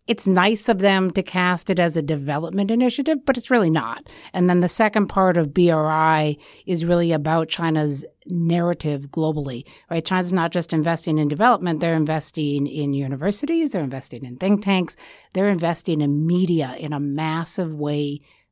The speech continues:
globally. C G T N or C C, what used to be C C T V,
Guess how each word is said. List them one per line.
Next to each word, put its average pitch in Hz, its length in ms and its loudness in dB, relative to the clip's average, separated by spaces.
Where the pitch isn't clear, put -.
globally. 175 640 2
C 196 240 -2
G 180 220 -2
T 170 260 0
N 160 220 2
or 139 80 -4
C 165 160 -4
C, 156 240 -4
what 151 180 -2
used 165 160 -4
to 165 60 -6
be 160 100 2
C 165 160 -2
C 156 200 -2
T 165 180 -4
V, 165 300 0